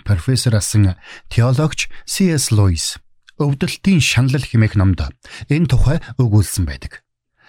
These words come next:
Мөн миний хамгийн их хүндэлдэг зохиолчдын нэг Фил Янси, нэрт мэс засалч доктор Пол Бренттэй хамтран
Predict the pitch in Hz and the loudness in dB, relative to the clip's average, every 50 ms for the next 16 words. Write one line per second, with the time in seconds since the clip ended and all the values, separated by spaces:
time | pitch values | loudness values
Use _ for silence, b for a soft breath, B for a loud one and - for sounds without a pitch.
0 | B B B B B B B - 175 180 180 170 151 151 160 180 165 117 131 143 | B B B B B B B -4 -2 0 0 2 2 2 2 2 2 2 2 2
1 | 160 156 170 165 131 - - 131 127 117 120 117 - 131 - 110 - - 127 113 | 2 2 2 0 0 0 0 0 0 0 -2 -2 -2 0 0 0 0 0 -2 -2
2 | - - - - 127 113 117 117 104 110 107 - - - 139 143 117 95 90 107 | -2 -4 -4 0 2 4 4 2 2 0 -2 -2 -2 0 0 0 0 2 2 4
3 | 107 101 87 - - 87 71 65 - - _ _ _ 160 147 147 131 - - 131 | 4 4 2 0 -2 -4 -6 -6 -10 -14 _ _ _ -2 -2 -2 -2 0 0 0
4 | 139 131 - - 110 - - 113 95 - - - - - - 127 139 147 135 - | 0 0 0 -2 -4 -2 -2 -2 -2 -2 -4 -4 -4 -2 -2 -2 -2 -2 -4 -4
5 | - 147 131 - - - 135 147 151 127 107 98 107 120 135 135 - - - 147 | -2 -2 -2 -4 -2 -2 0 0 2 0 2 2 4 4 4 2 0 -2 -2 -2
6 | 131 - 123 131 127 - 117 135 165 160 B | 0 2 0 0 0 0 0 0 0 -2 B